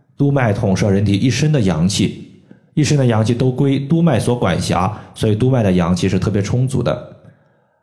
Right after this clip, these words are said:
艾灸大椎穴可以扶阳气，驱散身体的寒邪。它的具体位置呢，也就是从我们的低头的时候，头后有一个高骨，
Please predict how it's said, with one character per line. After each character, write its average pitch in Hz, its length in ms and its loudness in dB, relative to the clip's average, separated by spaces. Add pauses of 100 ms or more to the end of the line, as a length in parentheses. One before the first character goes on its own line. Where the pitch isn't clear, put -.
艾 131 180 0
灸 107 260 2
大 117 160 0
椎 123 140 0
穴 107 200 0
可 98 140 -2
以 120 60 0
扶 120 160 -4
阳 98 260 2
气， - 240 -2
驱 - 260 -2
散 101 320 0
身 117 160 -2
体 104 140 -2
的 87 100 -2
寒 87 240 -2
邪。 107 240 -2 (1200)
它 180 120 2
的 170 120 4
具 196 140 2
体 127 140 2
位 139 180 2
置 107 120 0
呢， 92 140 2
也 90 80 4
就 107 160 0
是 104 140 0
从 104 220 0
我 98 160 2
们 90 200 2
的 90 400 0 (240)
低 190 140 4
头 110 220 0
的 131 40 0
时 110 140 0
候， 92 260 -2 (840)
头 - 180 -2
后 175 180 0
有 101 80 2
一 101 60 2
个 110 140 2
高 139 200 0
骨， - 380 -4